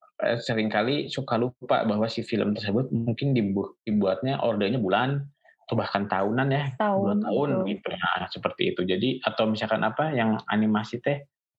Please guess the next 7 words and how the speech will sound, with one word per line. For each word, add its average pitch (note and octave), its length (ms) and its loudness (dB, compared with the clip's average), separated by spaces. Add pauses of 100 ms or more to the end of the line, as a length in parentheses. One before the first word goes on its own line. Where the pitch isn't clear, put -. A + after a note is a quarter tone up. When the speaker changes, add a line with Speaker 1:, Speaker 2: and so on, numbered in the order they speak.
(340)
Speaker 1:
eh, B2+ 80 2
Pixar B2 480 -2
teh, D3+ 400 -2
pertama A#2+ 400 0
teh C#3 160 -4
Toy A2+ 160 4
Story, A2 640 0